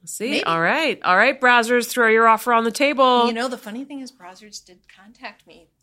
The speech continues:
Speaker 1: Hmm.
Speaker 2: about, um, two years ago. Almost
Speaker 1: Interesting.
Speaker 2: two, or no, about a year and a half ago. And at the time, I think they were just like, I talked to somebody, I won't name her, but she was lovely. And
Speaker 1: I know
Speaker 2: uh,
Speaker 1: who you talked to.
Speaker 2: And, and I was just like, "I've never shot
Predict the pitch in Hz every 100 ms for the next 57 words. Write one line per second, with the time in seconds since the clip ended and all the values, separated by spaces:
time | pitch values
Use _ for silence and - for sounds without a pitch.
0 | _ 202 262 262 180 160 175 175 196 175
1 | 170 165 _ - - - 220 254 208 190
2 | 185 190 165 - - - - 185 202 196
3 | 220 - 180 196 202 208 175 175 175 180
4 | 196 196 175 175 - 180 156 165 220 214
5 | 208 202 - 208 - - - 220 254 254
6 | 220 202 185 - 180 _ _ - - 196
7 | 208 196 180 208 202 180 190 185 180 175
8 | 175 185 185 - 185 190 185 - 311 330
9 | 226 185 - 208 185 - - - - 202
10 | 170 160 143 143 - 151 - 170 - 254
11 | 240 240 - 240 240 247 240 - 208 208
12 | _ _ _ _ _ - 508 571 294 254
13 | 359 -